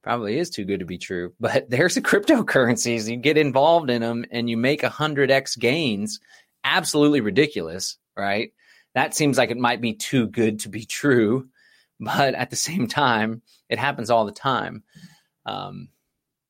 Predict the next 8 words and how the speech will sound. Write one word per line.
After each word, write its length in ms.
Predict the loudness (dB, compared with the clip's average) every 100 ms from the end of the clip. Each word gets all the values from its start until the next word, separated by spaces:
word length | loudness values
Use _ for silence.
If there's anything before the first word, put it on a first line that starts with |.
| _ _ _ _
but 260 | -2 -2 -10 -8
know 440 | -2 2 2 2
that 380 | -2 -4 -4 -6
sometimes 480 | -8 -4 -4 -4 -8
with 100 | -6
these 260 | -6 -6 -8 _
speculative 680 | -12 -12 2 2 2 0 -2
coins 480 | -4 -8 -6 -6 -8